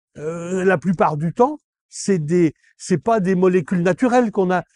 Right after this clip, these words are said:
Si je prends un bouquet de lilas que je le mets dans ma pièce,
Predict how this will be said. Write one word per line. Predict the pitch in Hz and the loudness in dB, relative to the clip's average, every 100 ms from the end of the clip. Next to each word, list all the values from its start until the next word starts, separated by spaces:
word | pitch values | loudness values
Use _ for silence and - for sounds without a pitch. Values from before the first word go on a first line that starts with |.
| _ | _
Si | - - 214 | -10 -2 2
je | 226 | 0
prends | - 226 | 0 0
un | 214 | 0
bouquet | 185 185 226 | 0 -2 -4
de | 185 | -2
lilas | 202 214 214 | 0 2 0
que | 160 | 0
je | 165 170 | 0 0
le | 165 | 2
mets | 170 170 | 2 0
dans | 147 | 0
ma | 135 127 | -2 -4
pièce, | - 262 269 - | -2 -2 -2 -12